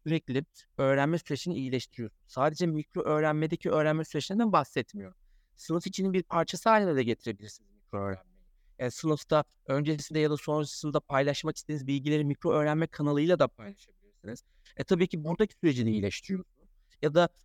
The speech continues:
e, Zoom gibi, e, Teams gibi platformlarda yapmış olduğunuz sanal sınıflarda yine o an orada kullandığınız mikro öğrenme teknikleri de aslında sizin, e, buradaki eğitim kabiliyetinizi, öğrenme deneyiminizi kaliteleş-,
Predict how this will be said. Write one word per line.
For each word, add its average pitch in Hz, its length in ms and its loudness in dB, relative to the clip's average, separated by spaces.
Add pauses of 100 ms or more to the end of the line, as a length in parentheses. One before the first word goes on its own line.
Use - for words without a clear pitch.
e, 135 140 0
Zoom 147 520 0
gibi, 147 480 0
e, 127 440 -2
Teams 156 400 -4
gibi 143 420 -2 (100)
platformlarda 135 680 0
yapmış - 320 -2
olduğunuz 135 300 -2
sanal 135 280 -2
sınıflarda 135 800 0 (320)
yine 143 260 0
o 151 240 2
an 156 340 4
orada 151 240 0
kullandığınız 156 520 0
mikro 147 260 -2
öğrenme 156 360 2
teknikleri 170 600 -4
de - 60 2
aslında 131 340 -2
sizin, 110 320 -10 (280)
e, 110 240 0
buradaki 127 520 -2
eğitim 123 540 -2 (260)
kabiliyetinizi, 113 840 0
öğrenme 117 460 2
deneyiminizi 107 720 0
kaliteleş-, 101 680 -4